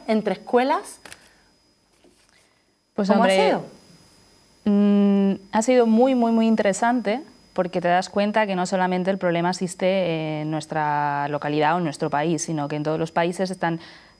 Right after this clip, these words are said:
Speaker 2: buscando medidas para intentar cambiar un poco esa, esa problemática, ¿no?
Speaker 1: ¿Qué os ha sorprendido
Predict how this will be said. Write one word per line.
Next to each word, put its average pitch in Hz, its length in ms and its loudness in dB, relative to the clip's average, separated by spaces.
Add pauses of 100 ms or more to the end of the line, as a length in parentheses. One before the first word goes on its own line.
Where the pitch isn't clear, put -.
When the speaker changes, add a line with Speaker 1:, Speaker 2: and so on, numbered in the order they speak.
(140)
Speaker 2:
buscando 190 520 0
medidas 226 540 2
para 196 160 0
intentar 175 400 0
cambiar 185 260 2
un 180 120 0
poco 180 360 2
esa, 156 840 0 (200)
esa 165 220 -4
problemática, 151 680 -2
¿no? 165 80 -2
Speaker 1:
¿Qué - 40 8
os 208 60 0
ha 226 80 -2
sorprendido 226 720 0